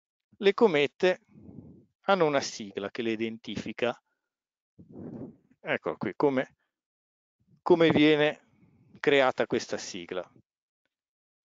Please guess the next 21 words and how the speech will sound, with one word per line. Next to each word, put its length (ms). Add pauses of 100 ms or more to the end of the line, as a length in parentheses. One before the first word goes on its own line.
(800)
Al 120
momento 420
della 240
loro 200
scoperta, 800 (1800)
questa 340
sigla 440
viene 240
composta 600
da 180 (260)
una 240
P, 400 (640)
se 260
indica 400
una 160
cometa 380
periodica, 840 (540)
definita 600
a 40
tale 240
scopo 680